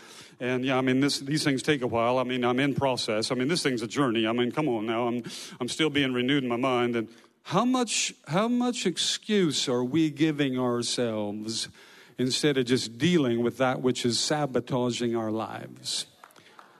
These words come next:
We got stuff coming through the cross, sneaking through. How much are we tolerating because we know the Christian lingo? Well, it's a process. Well, it's a journey. Well, come on now. Uh, when God's ready to heal me, he'll heal me.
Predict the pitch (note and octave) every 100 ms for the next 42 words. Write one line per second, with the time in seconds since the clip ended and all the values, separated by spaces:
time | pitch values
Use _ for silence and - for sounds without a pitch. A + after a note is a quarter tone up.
0 | _ - _ _ _ _ _ _ _ -
1 | A#3+ D4 C4 - A#3 F#3 A#3 C4 C4+ -
2 | A3 G#3 G3+ D#3+ C3+ C3 - A3+ C4 B3
3 | G3+ E3+ G#3 D#3+ D#3 - - E3 A3 C#4+
4 | C#4 C4+ C4+ F#3+ F3 F#3 G#3+ - G3 A3
5 | G#3+ F3+ D3+ C#3+ C#3+ C#3 - - A3 C#3+
6 | D3+ E3+ F#3+ D#3+ D3+ A3 G3 F#3 G3+ G3+
7 | E3 - G3+ F#3+ - F3+ D#3+ F3+ F3 C3
8 | G#2+ B2 E3 F3+ - F#3+ C#3+ - B2 C#3+
9 | D#3 F3 G3 E3 F#3 C3 B2 C#3+ D3 G#3
10 | D3+ C3+ C3 - - A#3 C#3+ C#3+ D3 E3+
11 | F3+ F#3 E3 G3 G3 F#3 E3+ A3+ C#3+ D3
12 | C#3+ G#3 F3 G3+ E3